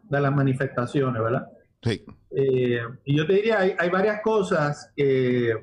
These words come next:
Speaker 1: que me dieron mucha energía. Hay, hay muchas críticas hacia la generación de ahora, que es una idiotez, porque cuando yo era joven, la generación de nosotros la criticaban un montón.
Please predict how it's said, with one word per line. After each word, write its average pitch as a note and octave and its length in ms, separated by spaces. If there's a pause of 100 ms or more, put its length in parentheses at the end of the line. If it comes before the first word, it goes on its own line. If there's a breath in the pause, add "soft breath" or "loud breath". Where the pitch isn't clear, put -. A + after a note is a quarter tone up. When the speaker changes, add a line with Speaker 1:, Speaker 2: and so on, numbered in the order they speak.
(1000)
Speaker 1:
que C#3 80
me C3+ 100
dieron F3 220
mucha D#3+ 220
energía. B2 540 (1500)
Hay, E3 220
hay G3+ 160
muchas B3+ 320
críticas A#3+ 640 (100)
hacia E3+ 420
la C3 680
generación D3+ 600
de G3 60
ahora, F#3 560 (680)
que E3+ 200
es F#3+ 80 (220)
una F#3+ 380
idiotez, F#3 540
porque C3+ 180
cuando C3+ 200
yo D#3 80
era F#3+ 180
joven, A3 380 (120)
la C#3+ 460
generación D3 480
de G3 80
nosotros G#3 340
la F3 160
criticaban D#3 480
un D3 100
montón. D3 440